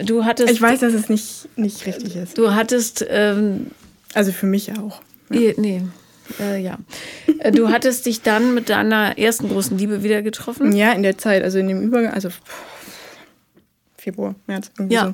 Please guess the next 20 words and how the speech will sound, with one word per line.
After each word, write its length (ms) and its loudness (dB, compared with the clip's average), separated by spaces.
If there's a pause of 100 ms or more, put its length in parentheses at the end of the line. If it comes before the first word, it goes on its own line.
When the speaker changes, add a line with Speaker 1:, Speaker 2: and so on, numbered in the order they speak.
(140)
Speaker 2:
so. 60 -2
Speaker 1:
okay. 180 -2
Speaker 2:
Ja. 60 -6
Speaker 1:
Und 300 -2
der 180 2
war 140 0
in 120 -2
welchem 300 -2
Zustand? 540 -6 (1700)
Also 280 -2
getrennt, 680 -4 (180)
Single, 520 -2
verheiratet? 800 -6 (180)
Speaker 2:
Nee, 280 -2
getrennt. 480 -6 (640)
Speaker 1:
Mhm. 320 0 (420)
Und, 680 0
ähm, 500 0
das 220 -2
hat 260 -6